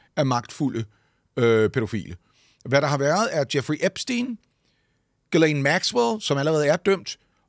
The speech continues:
og en mand, han også brugte til ligesom at rekruttere teenagepiger til, til egen nydelse, øh, men også unge kvinder." Altså, du ved, her snakker vi om, hvad der i en dansk forstand ville være myndig, også i en amerikansk.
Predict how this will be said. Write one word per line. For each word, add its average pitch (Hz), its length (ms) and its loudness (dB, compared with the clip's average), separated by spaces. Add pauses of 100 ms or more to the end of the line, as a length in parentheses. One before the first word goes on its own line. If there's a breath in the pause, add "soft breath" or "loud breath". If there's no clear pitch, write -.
(100)
og 156 200 6
en 131 340 -2
mand, 175 260 -2
han 170 160 0
også 170 240 2
brugte 160 400 -2
til 151 220 -4
ligesom 151 260 -2
at 139 120 -6
rekruttere 139 580 -2
teenagepiger 156 920 0
til, 123 380 -4
til - 120 -2
egen 143 280 -2
nydelse, 170 420 2 (440 soft breath)
øh, 143 280 4
men 156 240 0
også 196 240 2 (180)
unge 190 300 2
kvinder." 98 380 -6 (520)
Altså, 151 180 2
du 135 80 2
ved, 120 260 2
her 156 120 0
snakker 139 300 -4
vi 123 120 -4
om, 120 140 -2
hvad 120 100 -2
der 120 60 -2
i 113 60 -2
en 113 120 -4
dansk 156 240 -6
forstand 143 320 -6
ville 135 140 -4
være 117 140 -2
myndig, 120 440 -4
også 113 200 -4
i - 20 -4
en 123 40 -6
amerikansk. 110 600 -6